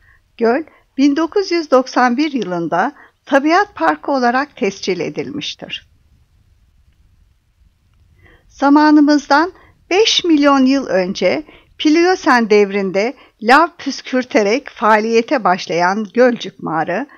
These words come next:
yirmi dört bin yıl öncesine kadar Pleistosen faaliyet göstermiştir.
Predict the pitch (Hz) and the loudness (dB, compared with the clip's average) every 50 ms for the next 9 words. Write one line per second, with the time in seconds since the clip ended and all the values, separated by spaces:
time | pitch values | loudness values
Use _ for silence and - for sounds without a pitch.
0 | _ _ _ _ _ _ - - 254 285 302 320 339 339 294 359 381 440 494 - | _ _ _ _ _ _ -6 0 0 2 4 4 2 2 2 2 0 0 0 -4
1 | - - 370 349 330 302 311 330 320 - - 233 240 226 - 254 233 - - 240 | -4 -2 0 2 4 2 2 0 0 -2 0 0 0 2 0 -2 -2 -2 -2 -2
2 | 254 262 262 - 220 185 165 165 160 196 247 285 - _ - - - - - - | -2 -2 -2 -4 -6 -4 -2 0 0 0 -2 -4 -8 _ -20 -20 -20 -20 -20 -20
3 | _ _ - - 311 302 349 349 339 320 302 - - - 330 311 302 - - 339 | _ _ -2 0 0 2 2 2 0 0 -2 -4 -8 -6 -6 -6 -6 -4 -2 -2
4 | 349 349 339 311 - - 254 247 254 262 247 262 262 262 254 - - 156 165 - | 0 0 -2 -4 -2 -2 0 0 2 0 0 -2 -4 -4 -6 -6 -10 -8 -8 -10
5 | - - 175 160 147 151 135 160 - - - 170 139 - - - - | -10 -10 -8 -6 -6 -6 -6 -8 -10 -10 -10 -10 -12 -12 -12 -14 -18